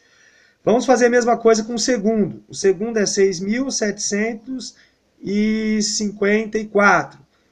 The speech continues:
Vamos lá, galera. Vamos somar aí o seis mais o sete mais o cinco mais o quatro. Somando todos esses valores, dá treze, dezoito, vinte e dois.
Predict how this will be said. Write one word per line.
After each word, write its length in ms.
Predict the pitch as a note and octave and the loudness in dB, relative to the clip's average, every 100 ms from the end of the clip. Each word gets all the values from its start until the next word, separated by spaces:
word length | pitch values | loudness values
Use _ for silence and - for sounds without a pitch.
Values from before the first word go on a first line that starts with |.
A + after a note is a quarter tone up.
| _ _ | _ _
Vamos 220 | C#3+ F3 F#3+ | -8 0 4
lá, 180 | F#3 | 4
galera. 600 | E3 F3 G3+ F#3+ C3 - _ _ _ _ _ _ | 6 6 6 6 4 -4 _ _ _ _ _ _
Vamos 240 | F#3 A#3+ | -2 0
somar 320 | B3 A3+ G#3+ | 2 4 4
aí 200 | G3 F3 | 4 2
o 80 | F3 | 0
seis 720 | F3 - F#3 G3 G#3+ A#3+ A#3 F3 | -2 0 4 6 6 4 -2 -4
mais 460 | E3+ D#3+ D#3+ D3+ | 0 0 0 -2
o 80 | F3+ | -6
sete 680 | - - F3+ G3+ G#3+ G#3 G3+ | -8 0 2 2 0 -2 -6
mais 420 | F3+ D#3+ D#3+ D#3 | -2 -2 -2 -2
o 80 | F3 | -8
cinco 540 | - E3+ G3 G#3+ G#3+ | -10 -8 -6 -4 -4
mais 480 | F3+ E3 F3+ F#3+ - | -2 0 2 0 -6
o 140 | - | -10
quatro. 500 | F#3 E3 C#3+ - - _ _ _ _ _ _ | -6 -2 -2 -4 -16 _ _ _ _ _ _
Somando 460 | - G#3+ B3+ C4+ | -4 0 2 2
todos 240 | - C#4 C4 | 4 2 2
esses 160 | A#3+ | -2
valores, 480 | G3 F#3+ G3+ A3+ F3 | 2 4 6 4 4
dá 140 | F#3 F3+ | 0 0
treze, 560 | - F#3 A3 B3 A3 | 2 2 4 2 -2
dezoito, 600 | F#3+ G3+ D#3 F#3 G#3+ G#3+ | -4 -4 0 2 2 -2
vinte 260 | F#3 A3 G#3+ | -8 -6 -6
e 40 | |
dois. 640 | G3+ E3+ E3 C3+ - - - | -4 0 0 -2 -8 -16 -18